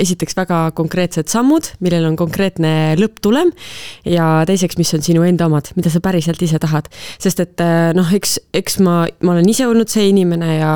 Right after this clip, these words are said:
ja ma igapäevaselt oma töös ka kohtan neid inimesi, kes tulevad, ütlevad, "Ma tahaks seda saavutada." Ja sa küsid ta käest, "Miks?" Ja siis ta ütleb sulle esimese põhjuse, saad aru, et siin on, midagi on nagu mäda. Küsid ta käest veel mitu, mitu korda, et miks, aga miks sa seda ikkagi tahad?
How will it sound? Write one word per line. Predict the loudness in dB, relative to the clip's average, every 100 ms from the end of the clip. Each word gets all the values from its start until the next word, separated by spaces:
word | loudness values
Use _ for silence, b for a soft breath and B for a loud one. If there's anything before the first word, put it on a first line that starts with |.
| 0
ja | 0 0 2
ma | 2 2
igapäevaselt | 0 0 0 -2 -2 -4 0
oma | 0
töös | 2 0 0
ka | -4 -2
kohtan | -2 -4 -2 -2
neid | 0
inimesi, | 0 0 -2 -2
kes | -4 -4 B B B
tulevad, | -2 0 0
ütlevad, | 0 -2 -4 B B B
"Ma | 0
tahaks | 2 0 0
seda | 0
saavutada." | 0 0 0 -2 -2 -4 -4 B -6
Ja |
sa | -2
küsid | 0 0
ta | 0
käest, | 2
"Miks?" | 2 2 0 -6 -6 b b
Ja | -2
siis |
ta | 0
ütleb | -2 0
sulle | 0 2
esimese | 2 2 2
põhjuse, | 0 2 2 0 0
saad | 0 0
aru, | 2
et | 0 -4 B B -20 -12 -10 -10 -8
siin | 0 4 6
on, | 6 6 4 2
midagi | 4 4 2 4
on | 4
nagu | 4 2 2 2
mäda. | 2 0 -2 -2 B B B -6
Küsid | -2 0 0
ta | 0
käest | -2 0
veel | 0 2
mitu, | 2 0 0
mitu | 0 0
korda, | 0 0 0
et | 0
miks, | 0
aga | 2
miks | 4 2 2
sa | -2
seda | 0 0
ikkagi | 0 -2 -4
tahad? | -2 -2 -4